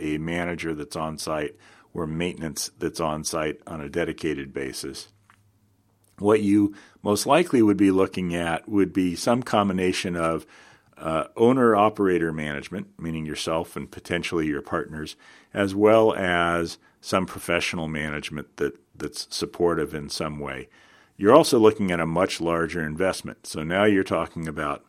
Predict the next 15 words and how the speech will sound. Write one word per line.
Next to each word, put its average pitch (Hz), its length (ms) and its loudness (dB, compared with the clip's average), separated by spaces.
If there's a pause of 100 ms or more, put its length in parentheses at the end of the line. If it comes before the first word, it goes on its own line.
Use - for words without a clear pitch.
(140)
you 76 60 -16
know, 71 140 -10
a 71 60 -8
two 123 220 -4
million 104 340 0
dollar 87 320 -2
investment, 78 720 -10
could 92 180 -2
even 78 200 -4
be 73 100 -4
a 69 100 -4
larger 98 460 0
investment 82 520 -6
than 82 160 -10
that, 76 280 -6